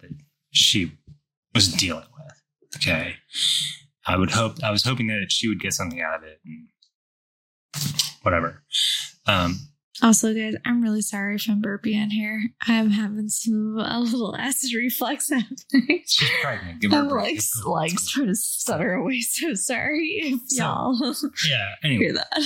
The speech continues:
Speaker 2: <laughs>
Speaker 1: So that's where mine started, right? And then that was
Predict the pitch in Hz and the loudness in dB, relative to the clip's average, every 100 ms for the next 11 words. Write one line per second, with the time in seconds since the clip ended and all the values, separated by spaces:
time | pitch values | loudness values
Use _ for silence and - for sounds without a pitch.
0 | 277 294 - 175 185 240 156 104 95 95 | 0 0 0 -2 -2 -2 -2 -2 -2 -2
1 | 95 - 95 85 - 101 95 101 101 107 | -2 -2 -4 -6 -10 -6 2 4 4 0
2 | 117 107 107 107 104 107 104 101 _ _ | -2 0 2 2 0 0 0 -2 _ _
3 | _ _ _ _ _ _ _ _ _ _ | _ _ _ _ _ _ _ _ _ _
4 | - 120 107 95 - - | 2 4 4 2 -2 -6